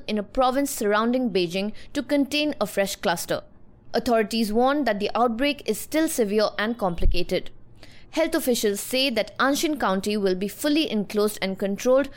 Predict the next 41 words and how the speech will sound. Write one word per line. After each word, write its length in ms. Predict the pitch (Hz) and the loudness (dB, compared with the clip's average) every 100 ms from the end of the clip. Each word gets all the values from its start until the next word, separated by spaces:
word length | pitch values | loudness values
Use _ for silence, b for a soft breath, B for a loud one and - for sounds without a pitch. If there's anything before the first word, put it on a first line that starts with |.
| B - | B -4
with 140 | 262 | 0
the 80 | 294 | 0
same 320 | - 320 320 | 0 0 0
strict 380 | 302 - 339 - | -2 -4 -4 0
measures 420 | 202 196 202 202 | 0 2 2 0
imposed 540 | - 208 202 262 277 220 | -2 -4 0 2 2 2
during 280 | 196 196 | 0 0
the 60 | 196 | -4
peak 300 | - 311 302 | -2 -2 0
of 120 | 233 | -4
the 60 | 185 | -4
pandemic 640 | - 180 190 220 262 254 233 | -2 -2 0 0 0 -2 -2
in 160 | 233 | 0
Wuhan. 380 | 185 180 180 - - - - - - | 0 0 0 -2 -10 -18 -20 -20 -4
The 80 | 240 | 2
move 260 | 262 349 - | 4 4 2
comes 260 | 233 233 - | 0 0 0
after 240 | 214 220 | -2 0
another 340 | 214 240 285 302 | 0 2 2 0
fourteen 420 | - 320 339 320 | 0 0 2 2
cases 360 | 233 202 202 | 0 0 -2
of 100 | 196 | -4
the 60 | 185 | -2
virus 440 | 190 214 233 277 | 0 2 2 0
were 120 | 214 196 | 0 0
reported 500 | 196 240 254 269 220 | 0 0 0 0 -2
in 80 | |
the 80 | 196 | 0
last 300 | 196 190 - | 0 0 0
twenty-four 420 | 247 269 277 233 | 0 0 0 2
hours 240 | 202 202 202 | 4 2 0
in 160 | 202 | -2
Beijing, 420 | 190 240 247 277 285 B - | 0 0 2 0 -2 B -6
taking 360 | 349 330 339 320 | -4 0 2 2
the 80 | 233 | 2
total 340 | 240 240 254 | 2 2 -2
to 120 | 220 | -4
three 260 | - 320 320 | -4 0 2
hundred 300 | 269 202 190 | 2 0 -2
and 160 | 202 - | -4 0
eleven 400 | 247 254 285 | 0 2 0